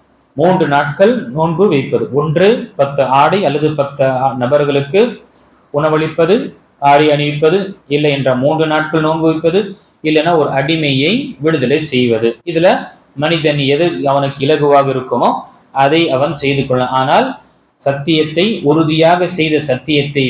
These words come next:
மீறுவது அது தடையாக இருக்கின்றது. ஆனால் ஒரு சத்தியத்தை ஹராமான விஷயம் செய்வதற்காக சத்தியம் செய்கின்றான், அல்லது கடமையை நிறை-, கடமையை நான் புறக்கணிப்பேன் என்று சத்தியம் செய்கின்றான் என்றால்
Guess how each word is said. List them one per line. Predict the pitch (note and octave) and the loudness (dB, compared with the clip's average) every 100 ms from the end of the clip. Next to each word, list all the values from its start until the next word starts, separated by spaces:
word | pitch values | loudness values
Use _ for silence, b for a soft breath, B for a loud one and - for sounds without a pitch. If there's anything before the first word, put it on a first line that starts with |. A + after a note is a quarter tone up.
| A#2 | -2
மீறுவது | B2+ D#3+ E3 E3 E3 A3 C4 - _ _ _ | 0 2 2 2 2 0 -2 -8 _ _ _
அது | - C3+ G#3+ C#4 - | -2 0 2 -2 -4
தடையாக | B2+ C3 D3 C#3 D3 | -2 2 2 2 2
இருக்கின்றது. | D3 C3 B2+ B2 A#2+ | 0 -2 -2 -2 0
ஆனால் | C#3+ C#3+ C#3 C#3 | 0 2 2 2
ஒரு | C3+ B2+ | -2 -2
சத்தியத்தை | C3 C#3+ - E3+ D#3+ - C#3 C#3 C#3+ - b b b _ | -2 -4 0 0 0 0 -2 -2 -6 -16 b b b _
ஹராமான | C#3 D#3+ F3 F3 F3+ F3+ | 2 4 4 4 2 2
விஷயம் | D#3 - E3 D3+ | -2 -2 -2 -2
செய்வதற்காக | D3+ D#3+ E3+ E3+ E3+ D#3 D3+ | -2 0 2 0 0 -2 0
சத்தியம் | D3 D3+ E3 E3+ | -2 -2 -2 -4
செய்கின்றான், | D3+ D3 C3+ B2+ B2 A#2+ A#2+ - b b | 0 -2 -2 -2 -2 -2 -4 -14 b b
அல்லது | D3+ D#3+ D#3 | -2 0 0
கடமையை | D3+ D#3+ G3 G3 F#3 F#3+ F#3+ | 0 0 0 0 -2 -2 -2
நிறை-, | D#3+ D#3+ F#3+ F#3+ C#3+ - | -2 0 0 -2 -12 -2
கடமையை | D#3 G3 G3 F3+ | 2 2 0 0
நான் | F3 D#3+ - | 0 -2 0
புறக்கணிப்பேன் | E3+ F#3 F3 E3+ - F3 | 0 0 -2 -2 -2 -4
என்று | D#3 D3 C#3+ | -2 -2 -2
சத்தியம் | C3 - E3 | -4 -2 -4
செய்கின்றான் | C#3 C#3+ C#3 B2 | -2 -2 -2 -2
என்றால் | B2 B2 B2 | -2 0 0